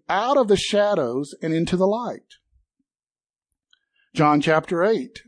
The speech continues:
verses twelve through fourteen, Jesus says this.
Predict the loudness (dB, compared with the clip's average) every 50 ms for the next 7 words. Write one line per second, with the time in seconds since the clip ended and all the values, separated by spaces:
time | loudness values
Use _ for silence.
0 | _ _ -6 -6 -6 -4 -6 -10 -8 -4 -2 0 2 0 0 -2 -6 -6 -4 -4
1 | -4 -4 -4 -4 -2 0 0 0 0 -2 -2 -4 -6 -8 -10 -8 -4 -2 -2 -2
2 | -2 -4 -4 -4 -4 -6 -10 -14 -20